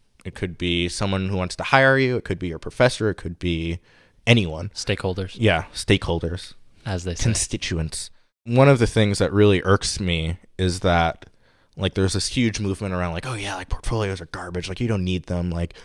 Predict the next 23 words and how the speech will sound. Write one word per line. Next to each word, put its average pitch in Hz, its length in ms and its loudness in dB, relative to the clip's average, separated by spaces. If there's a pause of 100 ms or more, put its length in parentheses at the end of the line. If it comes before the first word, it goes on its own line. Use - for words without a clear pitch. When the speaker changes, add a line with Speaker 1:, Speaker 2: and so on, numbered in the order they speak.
(120)
Speaker 1:
there's 107 120 0
all 131 140 6
these 110 160 0
other 101 180 0
things 101 380 -2
that 90 80 -6
you 98 100 -2
can, 92 220 -2
like, 85 200 -6
put - 160 0
your 104 120 2
work 95 240 2
on," 95 240 2
and, 90 100 0
like, 82 200 -4 (200)
employers 110 440 2
are 82 40 -2
looking 92 300 -2
at 90 160 -4
them. 90 160 0
And 92 100 2
it's - 160 -4
like, 98 220 2